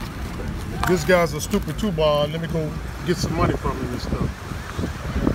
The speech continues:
Anyway, here,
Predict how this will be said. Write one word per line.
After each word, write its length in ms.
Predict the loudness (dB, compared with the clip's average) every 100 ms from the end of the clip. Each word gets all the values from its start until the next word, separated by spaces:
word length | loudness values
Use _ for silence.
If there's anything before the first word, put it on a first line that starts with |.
| 2 0 0 0 0 0 0 0 0 -2 -2 -4 -2 -2 -2 -2 -2 -2 -4 -4 -6 -6 -4 -4 -4 -6 -6 -6 -6 -6 -4 -4 -4 -4 -4 -4 -4 -4 -4 -4 -4 -4 -4
Anyway, 320 | -4 -4 -4 -6 -6 -6 -6 -6 -6 -6 -6 -8 -8 -6 -6 -6 -4 -4 -2 -2 -4 -6 -6 -4 -4 -4 -2 -2 -2
here, 160 | -2